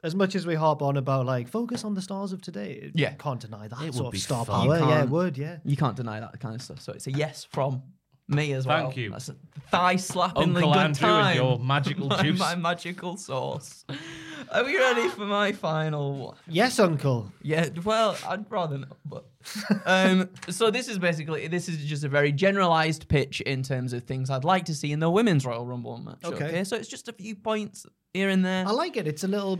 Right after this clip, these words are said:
Speaker 1: like a little buffet.
Speaker 2: It is. It
Speaker 1: Mm.
Speaker 2: is. A little, you get to pick what you like, pick and choose.
Speaker 1: Nice.
Speaker 2: Little sausage rolls. Uh, this one, uh, oh, I've already said that. Generalized pitch for the Women's Rumble.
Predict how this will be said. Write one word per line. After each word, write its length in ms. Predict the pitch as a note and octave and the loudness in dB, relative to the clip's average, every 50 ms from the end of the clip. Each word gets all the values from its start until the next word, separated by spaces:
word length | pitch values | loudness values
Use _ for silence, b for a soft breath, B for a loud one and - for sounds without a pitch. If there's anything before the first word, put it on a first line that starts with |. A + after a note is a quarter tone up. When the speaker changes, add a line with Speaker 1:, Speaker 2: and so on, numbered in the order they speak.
| F3+ F#3 | -4 -6
Speaker 1:
like 220 | E3+ E3+ F3 E3 | -6 -6 -4 -4
a 40 | F3+ | -4
little 160 | F3 F#3 F3 | -4 -2 -2
buffet. 380 | C#3 G#3 A3 G#3+ G#3+ F3+ B2+ A2 | -2 -2 -4 -4 -6 -6 -4 -2
Speaker 2:
It 100 | - D#4 | 0 2
is. 260 | A4 A4 F#4+ C4+ C#3 C#3+ | 2 2 2 0 -2 -6
It 80 | - - | -4 -2
Speaker 1:
Mm. 180 | - F#4 E4 | -2 0 0
Speaker 2:
is. 160 | C4+ C#3+ C#3+ D3 | 0 -2 -4 -6
A 120 | - - | -6 -4
little, 340 | F3+ G3+ G3 F#3+ F3+ F3 F3 - | -4 -2 0 -2 -2 -4 -6 -8
you 100 | - F#3 | -10 -8
get 180 | F3 G3 F#3 - | -8 -8 -6 -8
to 80 | F#3+ | -10
pick 280 | F#3 - G#3 G3 G3 - | -4 -4 -4 -4 -2 -6
what 140 | G#3 G3+ F#3 | -4 -2 -2
you 120 | G3+ G3+ | 0 0
like, 220 | G3 G3+ G3+ G3+ | 0 0 -2 -2
pick 160 | - G#3+ G#3 G#3+ | -6 -8 -4 -4
and 100 | G3 F#3 | -4 -4
choose. 260 | - A3+ G#3+ F3 D#3+ | -2 -4 -2 -2 -2
Speaker 1:
Nice. 260 | F#3 F#3+ C#3 C3 - | -2 -4 -4 -6 -8
Speaker 2:
Little 320 | - - E3+ F#3 - G#3+ G3 | -6 -4 -4 0 0 0 -2
sausage 360 | G3 G3 F#3 F#3+ F#3 F3 E3 | -2 -4 -4 -4 -4 -6 -4
rolls. 380 | D#3 C#3 - - - - - - _ b b b b b b b b b b _ _ | -6 -6 -8 -10 -16 -20 -20 -20 _ b b b b b b b b b b _ _
Uh, 260 | D3 D#3 D#3+ D#3+ D3+ - | 4 6 6 6 6 4
this 260 | D3+ G3+ A#3+ - - | 4 2 2 2 4
one, 420 | G#3 F3 D3+ D3 D#3+ F#3 G#3 A#3+ - _ _ - | 4 6 6 6 6 4 2 0 -4 _ _ 0
uh, 100 | D3+ D3 - | 2 4 6
oh, 120 | D#3+ D3+ C3+ | 6 6 6
I've 100 | B2+ C3+ | 4 4
already 200 | D3 C#3+ C3+ C3+ | 2 2 2 2
said 240 | C3+ C3 F#3 G3 D#3 B2+ | 2 2 2 2 2 -2
that. 160 | G#2 - - | -4 -2 0
Generalized 460 | C3+ D3+ E3+ F3 D3+ C3 A#2+ A#2+ B2+ | 0 2 4 4 2 2 0 -2 -6
pitch 180 | - - - - | -8 -10 -10 -8
for 100 | - C#3 | -8 -6
the 80 | C3 B2 | -6 -4
Women's 300 | B2+ B2+ B2 A2+ B2 - | -4 -4 -4 -6 -8 -8
Rumble. 380 | - - A#2+ E2+ - - - | -8 -8 -6 -6 -6 -6 -8